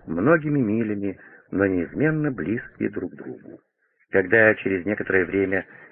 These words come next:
президент снова вызвал Талли, его измождённое лицо счастливо улыбалось.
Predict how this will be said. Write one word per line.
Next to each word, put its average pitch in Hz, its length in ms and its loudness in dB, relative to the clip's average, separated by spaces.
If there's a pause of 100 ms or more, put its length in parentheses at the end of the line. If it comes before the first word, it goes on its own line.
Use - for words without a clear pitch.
президент 98 560 0
снова 95 300 0
вызвал 82 400 -2
Талли, 131 520 0 (440)
его 107 300 6
измождённое 110 680 2
лицо 113 380 0
счастливо 120 600 -2
улыбалось. 107 480 -6